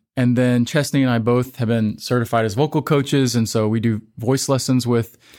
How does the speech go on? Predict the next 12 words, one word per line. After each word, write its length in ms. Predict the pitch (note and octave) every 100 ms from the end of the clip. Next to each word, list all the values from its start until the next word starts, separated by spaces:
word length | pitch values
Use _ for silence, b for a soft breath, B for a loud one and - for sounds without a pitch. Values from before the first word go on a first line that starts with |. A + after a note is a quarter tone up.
| B B -
team 220 | D#3+ D3
members. 680 | C#3 C3 C3 B2 A#2+ - -
Um, 500 | A#2+ A2+ G#2+ G#2 F#2+ _ _ _ b b b b b _ _ -
and 460 | B2+ A#2+ A#2 A2+ - _ _ _ C#3+
I, 100 | D3+
we 160 | E3
just, 280 | F#3+ F#3+ - _ -
we're 120 | E3+
passionate 480 | D3+ E3 F3+ G3+ F3+
about 480 | C3 B2 A2+ - _ _ _ _ _ _ b -
giving 400 | B2 D3+ F3 D3+
people 600 | - D3+ C3+ C3+ B2+ -